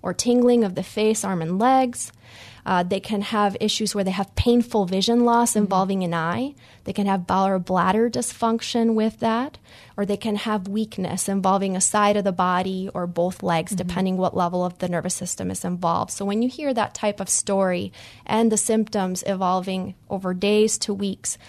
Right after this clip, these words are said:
Speaker 1: that's one of the things that you consider. So you look for specific patterns on the exam that will point you to that.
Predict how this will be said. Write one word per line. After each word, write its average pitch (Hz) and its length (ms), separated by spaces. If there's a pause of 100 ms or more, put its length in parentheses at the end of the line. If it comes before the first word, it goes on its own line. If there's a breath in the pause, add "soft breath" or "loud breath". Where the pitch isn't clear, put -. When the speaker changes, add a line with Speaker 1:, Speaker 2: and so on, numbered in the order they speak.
(140 loud breath)
Speaker 1:
that's 202 200
one 233 200
of 240 80
the 214 100
things 196 320
that - 160
you 185 80
consider. 175 760 (360 loud breath)
So - 160
you 226 80
look 285 240
for 269 140
specific 202 500
patterns 202 420
on 185 140
the 185 100
exam 180 640
that 208 140
will 180 100
point 214 420
you 269 60
to 269 100
that. 277 300